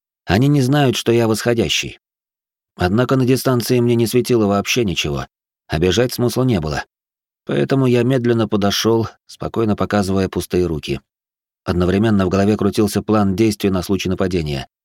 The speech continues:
Но, может, еще получится договориться? Они обступили с трех сторон, как только я приблизился.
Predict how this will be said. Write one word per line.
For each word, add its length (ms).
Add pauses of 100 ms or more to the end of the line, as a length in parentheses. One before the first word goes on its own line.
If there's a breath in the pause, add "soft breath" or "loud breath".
(440)
Но, 120
может, 260
еще 300
получится 440
договориться? 680 (1200)
Они 200
обступили 520
с 80
трех 180
сторон, 480
как 180
только 260
я 140
приблизился. 720